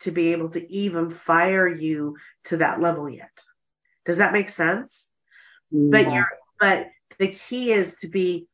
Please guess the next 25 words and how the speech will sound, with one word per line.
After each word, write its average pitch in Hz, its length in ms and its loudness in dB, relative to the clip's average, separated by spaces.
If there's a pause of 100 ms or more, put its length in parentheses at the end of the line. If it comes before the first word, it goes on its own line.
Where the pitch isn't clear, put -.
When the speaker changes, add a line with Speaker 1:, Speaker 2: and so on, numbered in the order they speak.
(120)
Speaker 1:
on 185 220 0
that - 220 -4
cutting 170 320 -4
edge. 156 500 -6 (260)
That, - 380 2
the 170 100 0
key 233 400 -2
is 170 200 0
to 170 120 -2
be 160 220 -2 (160)
right 220 340 4
there, 190 320 4 (160)
ready 175 680 2 (220)
for 190 140 -2
that 185 240 2
next, 190 480 -4 (260)
when 175 160 -2
we 175 160 0
hit 202 280 -4
that 165 240 0
next 185 340 -2
level 185 280 0
of 170 140 -2
container 170 580 0 (320)
unlocking, 170 680 4